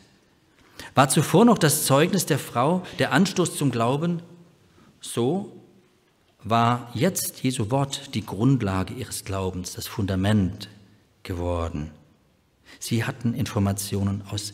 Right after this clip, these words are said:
erster Hand. Sie haben jetzt,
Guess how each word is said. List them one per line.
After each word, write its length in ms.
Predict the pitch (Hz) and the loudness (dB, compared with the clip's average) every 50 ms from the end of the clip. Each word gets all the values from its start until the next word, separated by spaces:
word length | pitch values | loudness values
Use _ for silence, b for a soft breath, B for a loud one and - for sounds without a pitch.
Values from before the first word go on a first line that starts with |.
| - - | -8 -2
erster 600 | 120 107 107 101 104 - - - - 110 110 104 | 0 0 0 0 0 -6 -6 -6 -6 -6 -4 -2
Hand. 460 | 92 82 73 67 65 - - - - - _ _ _ _ _ _ _ _ _ _ _ _ _ _ _ _ b b b b b b b b b | -2 -4 -4 -6 -8 -12 -16 -18 -20 -20 _ _ _ _ _ _ _ _ _ _ _ _ _ _ _ _ b b b b b b b b b
Sie 140 | b - 127 | b 2 4
haben 120 | 127 131 | 6 6
jetzt, 640 | 127 113 113 135 180 - - - - - - - | 6 6 4 2 2 0 -2 -6 -6 -6 -8 -12